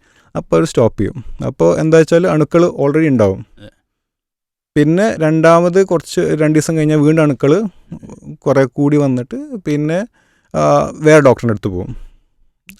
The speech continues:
Speaker 1: അപ്പോ അദ്ദേഹം വീണ്ടും ചിലപ്പോ amoxicillin തന്നെ എഴുതും. അതുകൊണ്ട് എഫക്റ്റ് ഉണ്ടാവില്ല. അപ്പോ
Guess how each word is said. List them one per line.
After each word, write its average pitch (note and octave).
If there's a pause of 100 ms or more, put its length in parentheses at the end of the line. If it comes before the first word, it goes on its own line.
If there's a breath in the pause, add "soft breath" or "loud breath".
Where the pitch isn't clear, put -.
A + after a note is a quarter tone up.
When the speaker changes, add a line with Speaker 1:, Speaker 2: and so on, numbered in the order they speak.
(100)
Speaker 1:
അപ്പോ E3
അദ്ദേഹം D#3
വീണ്ടും C#3
ചിലപ്പോ C3
amoxicillin A#2+
തന്നെ A2
എഴുതും. A2+ (420)
അതുകൊണ്ട് D#3
എഫക്റ്റ് -
ഉണ്ടാവില്ല. F2 (120)
അപ്പോ D#3+